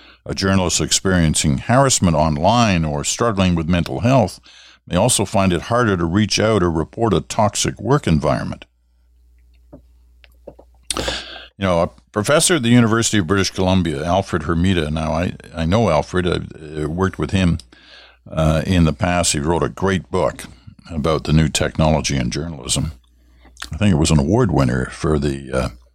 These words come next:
National Business Book Award that I chair the jury on. Um, anyway, Alfred, um,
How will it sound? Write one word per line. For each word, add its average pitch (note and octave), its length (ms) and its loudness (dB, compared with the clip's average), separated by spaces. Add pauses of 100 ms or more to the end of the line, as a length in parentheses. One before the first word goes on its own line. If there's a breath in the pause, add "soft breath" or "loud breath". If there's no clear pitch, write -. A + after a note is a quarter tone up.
National E2+ 340 2
Business E2+ 380 2
Book - 240 0
Award B1+ 340 0
that C2 140 -4
I C2+ 240 -2 (540)
chair E2 260 2
the C2 80 -4
jury A2+ 400 2
on. - 160 -2 (880 loud breath)
Um, F2 420 0 (1200)
anyway, G#2+ 320 4
Alfred, G#2 460 2 (2000)
um, E2+ 460 4